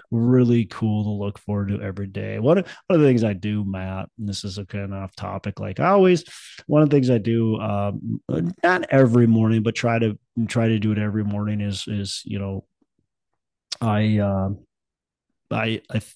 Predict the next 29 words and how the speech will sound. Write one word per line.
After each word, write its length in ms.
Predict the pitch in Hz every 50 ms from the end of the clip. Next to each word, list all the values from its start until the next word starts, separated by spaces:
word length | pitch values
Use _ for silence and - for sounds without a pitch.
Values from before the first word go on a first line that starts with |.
| _ _ _
I 120 | 117 107 104
thank 480 | - - 127 123 123 113 117 104 98
God 480 | 92 117 107 113 120 127 120 113 101 -
for 560 | - - 110 107 104 104 104 104 104 101 - - - - - - -
the 180 | 120 135 127
opportunities 840 | 107 120 - - 110 - - - 123 131 160 220 247 262 240 - - - _ - - - - _ _ _
that 560 | 110 104 104 117 110 107 110 107 110 - - - _ _ _ _ _ _ _ _ _ _ _ _ -
are 140 | 110 110
coming 400 | - - - - 117 113 113 113
my 180 | 107 104 104 104
way 280 | 101 95 98 101 104 104
today. 420 | - - 80 101 98 - - - - - - - _
And 100 | 107 107
may 240 | 110 117 117 117 113
I 60 | 113
take 340 | 110 - - 113 110 110 -
advantage 560 | 107 95 92 101 107 110 113 120 120 107 92 -
of, 440 | - 113 107 107 107 107 101 95 98 - _ _ _ _ _ _
you 140 | 120 113 110
know, 120 | 104 104
the 160 | 98 92 113
right 240 | 107 104 104 104 107
opportunities, 500 | 104 101 104 - 101 - - 110 107 95
may 180 | 95 110 110 107
the 120 | 113 107 101
right 400 | 92 107 113 117 127 120 - 117
doors 440 | 113 107 107 107 110 110 98 -
be 180 | - 110 107 -
opened 480 | 92 95 104 101 - - 214 226 202